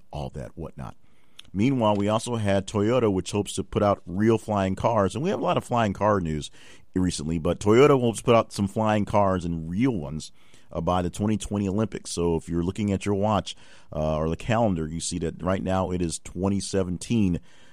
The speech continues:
That's three years away, essentially. We'll see if Toyota has flying cars to help drive around the venues for that Olympic Games. Avril Lavigne, the, um,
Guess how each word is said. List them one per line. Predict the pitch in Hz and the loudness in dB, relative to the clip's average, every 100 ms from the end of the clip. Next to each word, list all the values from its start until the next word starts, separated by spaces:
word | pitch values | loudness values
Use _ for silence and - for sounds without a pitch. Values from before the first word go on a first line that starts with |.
| - | -8
That's | 82 87 - - - | -4 -4 -6 -14 -18
three | - 85 92 | -10 -4 -2
years | 98 101 92 90 87 82 | -2 -2 0 0 0 -2
away, | 71 78 80 64 | -6 -4 -2 -4
essentially. | - 64 64 - 87 90 - - - - - - - - - | -8 -12 -10 -6 -6 -6 -16 -20 -20 -20 -20 -20 -20 -20 -12
We'll | 82 | -10
see | - 87 | -8 -6
if | 78 | -6
Toyota | 80 76 71 69 | -6 -6 -6 -6
has | 71 69 - | -6 -6 -8
flying | - 80 73 73 | -8 -6 -6 -6
cars | 73 71 69 | -6 -6 -6
to | 73 | -10
help | 69 - | -12 -8
drive | 82 76 71 | -6 -6 -6
around | 73 73 76 73 69 | -8 -6 -4 -6 -6
the | 71 71 71 - | -8 -8 -10 -16
venues | 67 87 85 76 76 - - - - | -6 -4 -4 -4 -8 -10 -16 -20 -20
for | - 73 67 - | -12 -10 -8 -8
that | 67 | -8
Olympic | - 69 69 - | -8 -10 -12 -8
Games. | 71 67 58 - - - - - - - - - | -8 -8 -10 -16 -20 -20 -20 -20 -20 -20 -4 6
Avril | 170 196 233 | 8 8 6
Lavigne, | 226 202 165 110 | 4 4 6 4
the, | 107 107 | 4 4
um, | 101 98 95 92 85 80 - | 4 4 4 2 -2 -8 -16